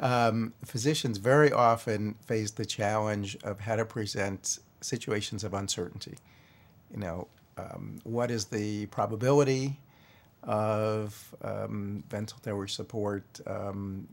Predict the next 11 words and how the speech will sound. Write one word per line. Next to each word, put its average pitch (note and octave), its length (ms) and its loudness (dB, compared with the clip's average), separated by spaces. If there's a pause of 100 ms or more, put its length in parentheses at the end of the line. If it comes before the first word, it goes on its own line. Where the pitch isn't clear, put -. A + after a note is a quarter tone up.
leading G#2 400 -6
to G2 460 -4 (360)
some G#2 240 -2
level G#2 400 -2
of, F#2+ 140 -4 (180)
uh, G2 220 -6
stability G#2 680 -2 (160)
or, F#2+ 440 -6
uh, F#2+ 160 -10
modest G#2 460 -6
recovery? A#2 580 0